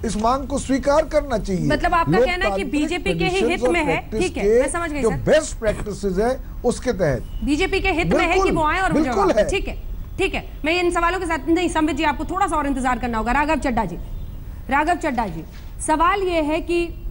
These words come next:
Speaker 2: हालांकि आपसे ये सवाल नहीं पूछा जा सकता, लेकिन कुल मिलाकर विपक्ष जिस तरह से मुद्दे को उठा रहा है, क्या मोदी के बोल देने से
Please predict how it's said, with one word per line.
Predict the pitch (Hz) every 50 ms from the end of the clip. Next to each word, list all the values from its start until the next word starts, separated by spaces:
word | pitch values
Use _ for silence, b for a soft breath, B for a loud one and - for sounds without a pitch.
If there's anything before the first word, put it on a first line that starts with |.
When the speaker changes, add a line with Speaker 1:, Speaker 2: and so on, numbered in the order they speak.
| - - - -
Speaker 2:
हालांकि | 247 - 269 285 294 311
आपसे | 320 277 277 277 - 349
ये | 349 320
सवाल | 269 294 277 285 302
नहीं | 285 277 339
पूछा | - 320 302 294 277 247
जा | 254 254
सकता, | 254 262 - - 330
लेकिन | 359 359 359 359 320
कुल | - - 403 440 440 427
मिलाकर | 403 370 359 370 - - 415
विपक्ष | 311 254 285 - - 381 370 -
जिस | - - 339 339 -
तरह | - 330 339
से | 349 349
मुद्दे | 330 294 285 254 226 277 349
को | 349 359
उठा | 359 330 - - 269 277
रहा | 269 269 285
है, | 311
क्या | 320 - 359 359 381
मोदी | 349 277 240 247 254 254 233 320 370
के | 370 - 392 381
बोल | 302 214 185 247 294 359 403 392
देने | 427 415 381 370 311
से | - - 262 254 294 359